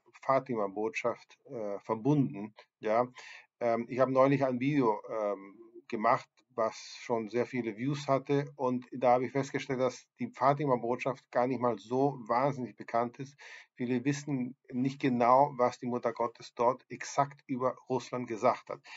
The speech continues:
Deshalb werde ich das hier einfach in diesem Video, äh, bringen, ja. Und zwar, was die Mutter Gottes gesagt hat. Denn das ist, was sie gesagt hat und was anderes hat sie eben nicht gesagt. Ich zitiere dieses Buch,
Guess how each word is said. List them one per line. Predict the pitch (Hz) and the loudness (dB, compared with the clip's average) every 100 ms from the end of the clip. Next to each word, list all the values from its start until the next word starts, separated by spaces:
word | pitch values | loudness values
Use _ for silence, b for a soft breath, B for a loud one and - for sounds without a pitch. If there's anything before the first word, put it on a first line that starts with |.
| B B | B B
Deshalb | 139 151 143 | -4 2 4
werde | 143 147 | 6 4
ich | 143 | 2
das | 143 - | -2 -2
hier | 156 165 160 | -2 0 2
einfach | 139 139 135 | 2 2 0
in | |
diesem | 135 143 131 117 | 0 -4 -4 -4
Video, | 135 139 147 147 - | 0 2 2 0 -4
äh, | 120 117 - | -4 -4 -6
bringen, | 131 107 135 160 143 101 117 131 | -8 0 4 6 4 2 -4 -10
ja. | 110 101 120 - B B | -4 0 0 -2 B B
Und | - 113 | -12 2
zwar, | 139 143 | 4 4
was | 123 123 151 147 | 2 4 4 4
die | - | -2
Mutter | 143 147 131 | 0 2 0
Gottes | 127 123 135 | 0 -4 -6
gesagt | 120 107 117 139 143 | -6 0 2 2 0
hat. | 160 160 _ b b | -6 -6 _ b b
Denn | 131 127 123 | -6 -4 6
das | 160 175 | 6 6
ist, | 208 139 | 2 -4
was | 131 - | -4 -4
sie | 127 | -4
gesagt | 120 120 139 139 | 2 6 4 4
hat | 156 151 - - | -4 -4 -10 -6
und | 131 135 - _ | -6 -6 -12 _
was | - - | -8 0
anderes | 151 147 | 0 2
hat | 147 143 | 2 2
sie | 151 139 | 0 -2
eben | 135 - | -2 -2
nicht | - 135 151 - | 0 2 2 0
gesagt. | 107 92 82 - _ _ _ - | -10 -6 -6 -6 _ _ _ -16
Ich | 120 | -10
zitiere | 139 151 147 | -6 -2 -2
dieses | 190 170 127 117 - | -2 -10 -12 -18 -4
Buch, | 135 180 - - | -2 -2 -4 -16